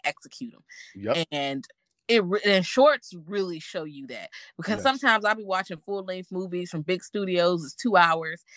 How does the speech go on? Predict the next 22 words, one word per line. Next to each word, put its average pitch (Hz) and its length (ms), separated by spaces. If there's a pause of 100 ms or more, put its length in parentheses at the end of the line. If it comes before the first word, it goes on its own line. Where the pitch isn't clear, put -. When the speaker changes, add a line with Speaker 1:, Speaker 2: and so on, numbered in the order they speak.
(200)
Speaker 1:
And 180 140
I'm 202 100
like, 175 220
"Wow, 175 280
this 180 180
twenty 196 260
minute 180 240
short 196 260
I 165 120
watched 151 380
did 156 160
more 160 240
than 156 120
this 160 140
two 180 180
hour 151 240
movie." 147 380
And 147 100
that's 147 140
Speaker 2:
Exactly. 110 40
Speaker 1:
so 101 120
wild. 160 440